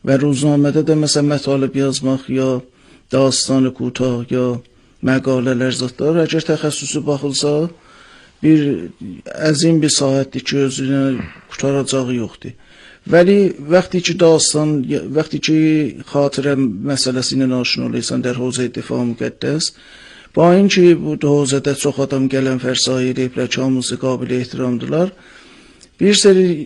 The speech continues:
məsələlər vardır ki, əgər dəqiq olsuz olar da, görərsiniz ki, bir işəzin ki, məsələn, e, bu saatdə diqqət oluna,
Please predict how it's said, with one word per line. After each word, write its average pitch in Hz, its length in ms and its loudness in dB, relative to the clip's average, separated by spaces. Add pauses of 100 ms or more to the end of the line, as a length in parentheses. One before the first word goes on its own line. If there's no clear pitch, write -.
(260)
məsələlər 156 640 4
vardır 139 320 0
ki, 151 140 2
əgər 151 240 0
dəqiq 135 400 -2
olsuz 139 360 -2
olar 135 300 -2
da, 170 160 0
görərsiniz 165 480 0
ki, 165 140 0 (1500)
bir 185 260 0
işəzin 160 420 4
ki, 151 220 0
məsələn, 139 420 -2 (540)
e, 143 240 -2 (800)
bu 160 100 0
saatdə 147 480 0
diqqət 143 480 -4
oluna, 147 380 0